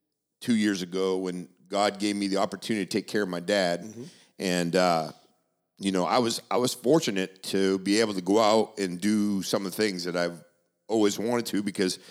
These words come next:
Speaker 1: when I left home, I went to the military, I went to the police academy. I've been down in Florida for thirty-five years.
Speaker 2: Yeah.
Speaker 1: And to have that opportunity over the last couple of years to,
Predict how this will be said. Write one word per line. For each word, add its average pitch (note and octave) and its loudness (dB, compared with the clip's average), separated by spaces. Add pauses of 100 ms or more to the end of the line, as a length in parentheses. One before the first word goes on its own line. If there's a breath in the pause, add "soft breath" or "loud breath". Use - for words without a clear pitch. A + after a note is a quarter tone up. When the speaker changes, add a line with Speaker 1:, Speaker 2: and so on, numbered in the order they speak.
(340 loud breath)
Speaker 1:
when G#2+ 2
I C3 4
left C#3 2
home, E3+ 6
I A#2 6
went A#2 4
to A2+ -2
the G2+ -4
military, A2 2
I - -4
went G#2 4
to G2 0
the F2 -10
police - 2
academy. A#2 2 (340 loud breath)
I've F#2 -2
been G2+ 2
down A2+ 6
in F#2 2
Florida A#2+ 4
for F#2+ 0
thirty-five G#2+ 2
years. C#3 4
Speaker 2:
Yeah. G#2 -18 (400 loud breath)
Speaker 1:
And F2 -2
to F#2 4
have B2+ 2
that B2+ 4
opportunity B2+ 2
over A2 6
the G2 -2
last G#2 0
couple A#2 0
of G2+ -2
years A2+ 4
to, F2+ -2